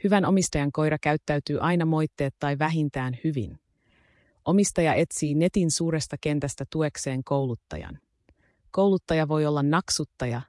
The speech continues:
tai naminsyöttäjä, mutta hänellä on loistavia ohjeita, kuinka koiraa tulee kuunnella ja millä hetkellä juuri siihen tiettyyn käytösongelmaan tulee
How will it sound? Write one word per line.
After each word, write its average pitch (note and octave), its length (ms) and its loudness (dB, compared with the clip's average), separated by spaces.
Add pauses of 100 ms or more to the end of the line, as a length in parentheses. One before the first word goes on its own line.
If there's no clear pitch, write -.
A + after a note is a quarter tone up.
(100)
tai C#3 160 -2
naminsyöttäjä, C3+ 960 -2 (160)
mutta D3 200 -8
hänellä E3 360 0
on D3+ 140 0
loistavia D#3+ 540 2
ohjeita, D3 540 -2
kuinka D3 280 -4
koiraa D3+ 420 0
tulee C#3+ 340 -2
kuunnella C#3+ 580 0 (340)
ja C#3+ 80 -2
millä F3 280 4
hetkellä C#3 560 -4 (380)
juuri D3+ 280 -2
siihen C#3 500 -4
tiettyyn D3 500 0
käytösongelmaan B2+ 920 -2
tulee B2 260 -4